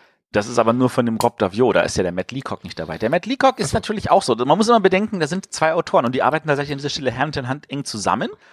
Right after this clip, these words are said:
Speaker 1: Und der, der Matt Leacock, der hat nochmal einen ganz, ganz anderen Blick und einen Erfahrungsschatz, was kooperative Spiele betrifft.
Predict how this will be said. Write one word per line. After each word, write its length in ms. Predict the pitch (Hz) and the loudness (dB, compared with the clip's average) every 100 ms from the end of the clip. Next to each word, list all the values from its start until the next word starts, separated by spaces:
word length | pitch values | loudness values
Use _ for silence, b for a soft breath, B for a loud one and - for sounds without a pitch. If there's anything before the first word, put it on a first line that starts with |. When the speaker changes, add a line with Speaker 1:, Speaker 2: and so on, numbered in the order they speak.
| b b b b b | b b b b b
Speaker 1:
Und 360 | 147 139 139 131 b b - | 2 4 2 -4 b b -4
der, 280 | 127 123 120 | 2 4 4
der 420 | 117 120 120 - | 4 6 6 4
Matt 220 | 127 127 | 0 -2
Leacock, 340 | 127 226 214 - | -4 0 0 2
der 100 | 156 | 0
hat 80 | 165 | 0
nochmal 300 | 151 143 143 | 2 4 2
einen 200 | 143 - | 0 0
ganz, 300 | 180 262 - | 2 2 2
ganz 200 | 202 127 | 0 2
anderen 440 | 147 185 165 135 | 0 2 0 0
Blick 360 | - 147 254 175 | 0 -2 0 0
und 100 | 165 | 0
einen 160 | 147 | 2
Erfahrungsschatz, 960 | 139 - 143 180 190 165 - 165 - - | 0 2 2 4 2 0 -2 -4 -4 -2
was 280 | 139 - - | 0 -2 -2
kooperative 640 | - 160 151 - 202 165 | 0 2 2 0 0 0
Spiele 280 | - 92 85 | 0 -4 -6
betrifft. 420 | - - - | -6 -8 -12